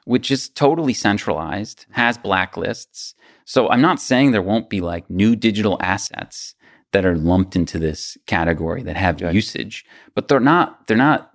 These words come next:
Speaker 1: it's not the same innovation as Bitcoin. It's just sort of building on this idea of, like, a euro dollar, maybe, like, a dollar that is minted outside of the control of the U S Federal Reserve, right? It would be a euro dollar. So stablecoins are kinda like euro dollars, just minted by private actors in a way, right?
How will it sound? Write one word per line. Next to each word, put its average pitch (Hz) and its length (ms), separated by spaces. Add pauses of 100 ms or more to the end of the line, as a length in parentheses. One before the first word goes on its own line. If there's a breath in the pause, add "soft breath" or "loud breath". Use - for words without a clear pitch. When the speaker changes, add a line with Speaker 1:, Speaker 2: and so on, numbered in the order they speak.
(140)
Speaker 1:
it's - 220
not 139 180
the - 80
same 123 240
innovation 104 480
as 87 100
Bitcoin. - 520 (400 soft breath)
It's - 180
just - 220
sort 110 180
of 85 160 (320)
building 113 380
on 101 80
this 95 180
idea 90 320
of, 82 80
like, 82 180
a 82 60
euro 98 300
dollar, 82 320
maybe, - 400
like, - 160
a - 20
dollar 82 420 (220 soft breath)
that 82 140
is 80 160
minted 92 360
outside 87 520
of 82 100
the 82 300 (260 soft breath)
control 98 240
of 82 80
the 82 80
U 87 80
S 80 140
Federal 82 500 (220)
Reserve, 107 460
right? 87 140
It 98 40
would 95 100
be 90 100
a 87 60
euro 113 240
dollar. - 320
So - 160
stablecoins 165 420
are 120 80
kinda 135 180
like 98 160
euro 127 200
dollars, 85 320
just - 200
minted 90 220
by 87 120
private 85 280
actors - 480
in 202 100
a 147 60
way, - 320
right? 113 260